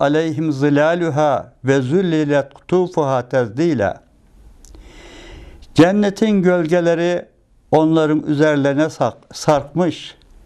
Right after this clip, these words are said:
meyveleri onlara yakta-, yaklaştırılmıştır.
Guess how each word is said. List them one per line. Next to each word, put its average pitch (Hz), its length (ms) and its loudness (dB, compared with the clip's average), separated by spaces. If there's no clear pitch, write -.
meyveleri 147 880 2
onlara 131 440 2
yakta-, 123 520 -4
yaklaştırılmıştır. 117 1300 -2